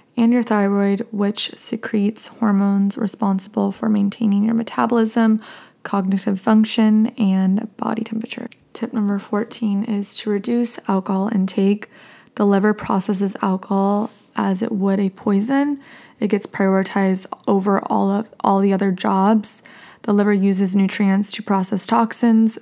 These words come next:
through two key phases. So phase one is oxidation, which breaks down toxins into less harmful substances,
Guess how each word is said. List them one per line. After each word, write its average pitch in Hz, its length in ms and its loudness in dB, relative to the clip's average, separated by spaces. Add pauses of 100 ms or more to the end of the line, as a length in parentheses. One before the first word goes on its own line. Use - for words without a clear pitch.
through 202 380 2
two 214 460 2
key 196 300 -2
phases. 208 800 2 (320)
So 190 260 2
phase 190 340 0
one 190 420 2
is 185 420 0 (120)
oxidation, 196 960 0 (360)
which - 360 0
breaks 190 320 0
down 190 360 2
toxins 190 720 0
into 196 280 0
less 190 240 0
harmful 196 460 -2
substances, 220 960 2